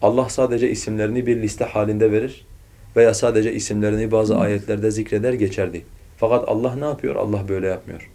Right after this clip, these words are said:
Allah isimlerinin yeryüzüne nasıl tecelli ettiğini bütün tafsilatıyla Kur'an'da anlatıyor. Ve zaten bugün birçok insanın Kur'an'dan veyahut da işte,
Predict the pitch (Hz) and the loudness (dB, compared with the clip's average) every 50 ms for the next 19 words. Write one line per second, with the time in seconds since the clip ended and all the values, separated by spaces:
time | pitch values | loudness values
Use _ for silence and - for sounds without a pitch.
0 | - - - - - - - - - - 104 107 123 143 160 147 - - - - | -20 -20 -20 -20 -20 -20 -20 -4 -2 0 2 4 4 2 2 0 -4 -14 -20 -20
1 | - - - - - - - - - - 104 - - 123 117 113 117 113 113 127 | -20 -20 -20 -20 -20 -20 -20 -12 -8 -6 -4 -2 -2 -2 0 2 2 2 2 2
2 | 147 156 156 139 127 135 135 131 120 113 110 117 123 127 123 123 143 147 - 135 | 0 -2 0 4 4 4 4 4 2 -2 -2 -2 0 0 0 0 0 0 0 0
3 | 117 101 - 117 107 107 110 110 120 135 - 120 107 - - - 110 120 135 151 | 0 0 0 0 2 2 2 2 2 0 0 -2 -2 -4 -4 -4 -2 -2 -4 -6
4 | 160 160 - - - - 107 104 120 120 - 196 190 160 160 131 127 - - 113 | -6 -10 -12 -14 -12 -10 -8 -6 -4 -2 0 0 2 4 2 2 2 2 2 2
5 | 110 107 107 113 101 98 95 - 101 92 92 92 90 90 87 90 92 90 90 - | 2 2 2 2 0 0 0 0 0 0 0 0 0 -2 -2 -2 -4 -6 -6 -4
6 | - 156 165 - - - - - - - - - - - - - 117 123 123 156 | -4 -4 -4 -6 -10 -18 -20 -20 -20 -20 -20 -20 -20 -14 -2 0 2 4 6 6
7 | 165 160 160 147 143 147 - - - - - - - - - - 120 135 147 143 | 4 4 2 0 -2 -4 -8 -16 -20 -20 -20 -20 -20 -20 -10 -4 -2 -2 0 0
8 | 139 131 131 160 160 - - 139 - 135 123 113 107 - 117 117 127 123 127 - | 0 2 4 2 4 4 2 2 2 0 -2 -4 -2 -2 -2 -2 -2 -2 -2 -2
9 | 117 113 110 110 113 113 127 123 104 101 - - - - - - - - 107 110 | 0 0 2 2 2 2 2 2 2 -2 -12 -20 -20 -20 -20 -16 -4 0 2 4
10 | 113 113 113 107 - 117 107 104 - - 107 101 95 92 | 4 4 2 0 0 -2 -2 -2 -2 -4 -4 -4 -4 -6